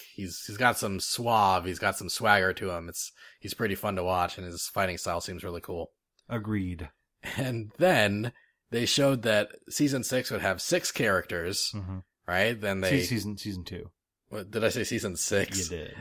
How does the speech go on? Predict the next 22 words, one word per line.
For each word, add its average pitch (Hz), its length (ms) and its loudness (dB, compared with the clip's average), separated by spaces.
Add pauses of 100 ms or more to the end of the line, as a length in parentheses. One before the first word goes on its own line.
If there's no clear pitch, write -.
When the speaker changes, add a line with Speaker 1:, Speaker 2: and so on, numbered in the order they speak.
(120)
Speaker 1:
Uh, 113 180 6
they 196 100 6
said 196 220 10
that 190 80 10
season 156 320 6
two 123 400 4 (520)
would 104 160 -4
have 92 460 4 (440)
six - 320 4
characters, 92 800 0 (380)
and, 101 180 -4
you 110 80 0
know, 98 140 6
it 92 80 0
slid 117 340 0
in, 104 400 0 (320)
uh, 95 160 2
pictures 98 340 -4
for 104 120 -6
Anna 101 540 2
and 90 200 -4
Lee, 98 320 2